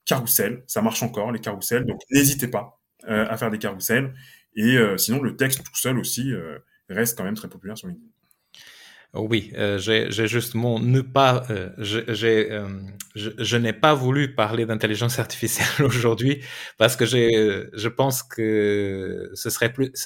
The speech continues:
Speaker 2: je pense que ce serait plus intelligent de le parler dans quelques mois encore,
Speaker 1: Oui,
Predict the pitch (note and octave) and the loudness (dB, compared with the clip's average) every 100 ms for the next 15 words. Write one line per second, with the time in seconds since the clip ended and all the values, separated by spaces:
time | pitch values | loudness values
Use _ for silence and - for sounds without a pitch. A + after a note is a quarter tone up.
0 | - - G#2 G#2+ C#3+ C#3+ - A#2 G#2+ - | -12 -14 -6 -4 -2 -2 -4 -6 -6 -4
1 | A#2+ A2 G#2+ G#2 G#2 A#2+ B2 F#2+ F#2 G2+ | -2 -2 -2 -2 -2 -2 0 -2 -2 -2
2 | G#2 G#2+ F#2+ - A#2+ A2 A2 G#2 F#2 A#2+ | 0 0 0 -2 -2 -2 0 0 2 2
3 | B2 A2 | 2 0